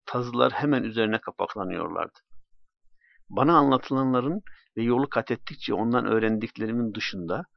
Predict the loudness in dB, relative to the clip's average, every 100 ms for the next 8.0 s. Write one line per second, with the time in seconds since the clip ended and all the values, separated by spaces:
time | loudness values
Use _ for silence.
0 | _ _ -4 -2 0 -4 -4 -2 -2 -4
1 | -4 -4 -2 -2 -2 -6 -6 -10 -12 _
2 | _ _ _ _ -8 -2 -2 -2 -6 -4
3 | -4 -2 -6 -6 -6 -10 -14 -6 -4 0
4 | 0 0 0 -2 -2 -4 -6 -2 -2 0
5 | -4 -4 -6 -8 -6 -6 -6 -8 -8 -10
6 | -12 _ _ _ -18 -18 _ _ -20 -6
7 | 0 0 2 0 0 -4 -4 -2 -2